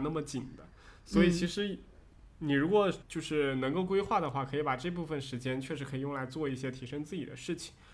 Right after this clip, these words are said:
Speaker 1: 而且我觉得在九九六当中，你的，你的工作时间这么长，其实对于你工作本身来说就是一种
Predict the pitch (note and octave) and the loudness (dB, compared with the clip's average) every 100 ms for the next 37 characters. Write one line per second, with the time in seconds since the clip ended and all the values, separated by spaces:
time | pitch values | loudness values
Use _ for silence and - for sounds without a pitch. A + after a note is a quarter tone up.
0 | - - D#3 F#3+ D3+ C#3+ C#3+ F#3 E3+ D#3 | -6 2 4 6 4 4 6 4 4 4
1 | F3 D#3+ D3+ E3 F3 F3+ F3+ D#3 C3 C3+ | 4 4 4 2 2 2 4 2 0 0
2 | C3 C3+ E3 F#3 F3+ D3 E3 F#3+ F3 C#3+ | 0 0 0 0 0 0 -2 0 -2 -4
3 | - A#2 C3+ - - - - E3+ F3 F#3+ | -8 -8 -10 -12 -20 -18 2 4 6 6
4 | E3+ D#3+ C3 D3+ F3 F3+ B2+ B2+ F3 E3+ | 6 4 2 2 2 0 0 0 2 2
5 | B2+ D3 C#3 F#3 C3 C3 A#2+ | 2 -2 0 0 0 -2 -2